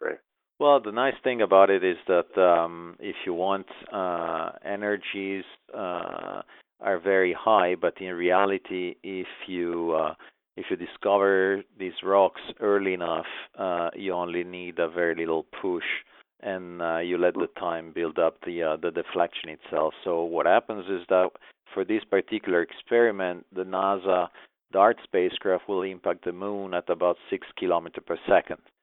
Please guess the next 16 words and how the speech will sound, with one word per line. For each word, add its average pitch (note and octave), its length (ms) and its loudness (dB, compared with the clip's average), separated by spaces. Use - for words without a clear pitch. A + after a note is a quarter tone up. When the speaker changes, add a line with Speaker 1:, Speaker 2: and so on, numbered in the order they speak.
Speaker 2:
Um, E2+ 580 -6
and F2 460 -6
the, F2 180 -6
the - 140 -6
change C#3+ 340 0
in F#2 220 -14
velocity F#2 880 0
is F2 180 -10
only, F2 640 -4
uh, G#2 60 0
a D#2+ 720 0
quarter F#2+ 400 2
of E2 100 0
an E2+ 160 0
inch G#2 300 -8
per F2+ 160 -8